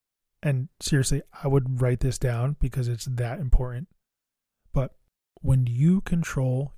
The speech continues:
your judgment, you control your triggers. And when you control your triggers, other people can't control you.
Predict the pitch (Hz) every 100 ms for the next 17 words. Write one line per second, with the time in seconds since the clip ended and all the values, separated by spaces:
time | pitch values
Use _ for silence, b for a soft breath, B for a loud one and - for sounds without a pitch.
0 | - 117 113 131 127 147 214 - _ _
1 | _ _ _ _ _ _ _ - 131 147
2 | - 143 - 139 127 123 120 - 131 -
3 | 180 151 131 151 - - _ _ _ _
4 | _ _ - 147 139 135 131 160 165 151
5 | 151 131 120 - 214 180 131 127 - -
6 | - _ _ _ - 151 151 139 135 135
7 | 127 120 - _ _ - - 147 - 135
8 | - 131 113 107 - _ _ 139 139 175